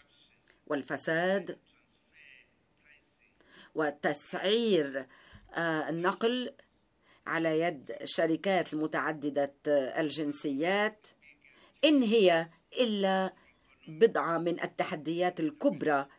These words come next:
التي تعترض سبيل النمو الاقتصادي والاستقرار. فهي تقوض تكامل النظام المالي العالمي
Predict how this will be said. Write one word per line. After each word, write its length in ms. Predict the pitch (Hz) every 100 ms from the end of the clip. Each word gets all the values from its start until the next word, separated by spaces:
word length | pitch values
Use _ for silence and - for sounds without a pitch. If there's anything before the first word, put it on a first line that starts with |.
| _ _ _ - 185
التي 320 | 175 175 170
تعترض 640 | 170 160 - 160 160 147
سبيل 340 | 147 147 160 151
النمو 400 | 143 151 160 160
الاقتصادي 760 | 147 - 156 165 151 151 156
والاستقرار. 760 | 131 135 - 151 - 135 117 - _ _ _ - _ _ _ _ -
فهي 380 | 208 175 170 165
تقوض 760 | 165 226 240 165 135 131 123 _ _ _ _ _ _ _ _ _ - _ _ _ -
تكامل 720 | 180 - 247 208 160 147 143
النظام 960 | 131 - 151 160 151 180 170 143 113 - 160
المالي 640 | 160 156 156 156 165 143
العالمي 880 | 135 135 143 143 156 202 226 247